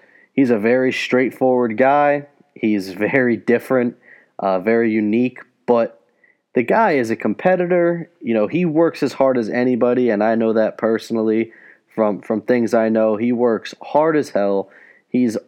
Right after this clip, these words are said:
always in the gym. He's part of Driveline Baseball, so I see videos of him all the time.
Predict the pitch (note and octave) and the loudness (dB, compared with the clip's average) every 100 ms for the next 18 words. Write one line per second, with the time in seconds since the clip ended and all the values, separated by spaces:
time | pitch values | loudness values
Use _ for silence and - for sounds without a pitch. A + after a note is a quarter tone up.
0 | _ E3 E3+ E3+ D3+ C#3 B2 B2+ A#2 G#2+ | _ 2 4 4 2 2 2 0 0 0
1 | A2+ A2+ A2+ A2 - D2 - G#2+ A#2 - | 0 2 2 -2 -4 -12 -10 -4 -4 0
2 | C3+ B2+ G#2+ A#2 A2 G#2+ G#2+ G2+ G2+ G2 | 0 0 0 0 2 0 0 0 0 0
3 | G#2 - A2+ G#2+ A#2+ A#2 - A2 A2 G#2 | -4 0 0 0 0 0 -2 -2 0 2
4 | G2+ G2 G#2 G#2+ B2+ A#2+ - G#2+ G#2+ G#2 | 0 0 0 0 0 0 0 0 0 -2